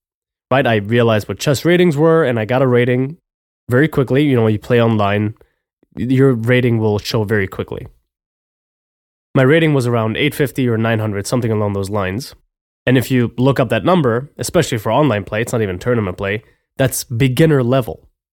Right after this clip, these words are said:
So I decided to change that. And I started reading up on chess and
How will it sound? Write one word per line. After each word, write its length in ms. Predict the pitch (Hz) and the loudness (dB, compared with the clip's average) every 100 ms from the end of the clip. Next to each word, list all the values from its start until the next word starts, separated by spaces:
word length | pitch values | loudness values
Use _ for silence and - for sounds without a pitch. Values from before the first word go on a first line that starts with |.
| _ _ _ _ _ - | _ _ _ _ _ -2
So 300 | 156 139 - | 2 2 0
I 140 | 127 | 0
decided 380 | 151 - 117 120 | 0 -2 -4 -4
to 60 | - | -4
change 300 | 202 202 - | -2 -2 -2
that. 180 | - - - _ _ | -10 -12 -20 _ _
And 300 | 123 120 117 | 0 2 0
I 400 | - 117 110 107 - | 0 0 0 -2 -8
started 440 | - - 117 123 - 113 | -6 -2 -2 -2 -8 -6
reading 320 | 107 117 120 | -2 2 2
up 180 | 127 110 | 0 0
on 220 | 101 113 | -2 -4
chess 400 | - 190 170 - | 0 2 2 0
and 260 | 110 95 | -4 -6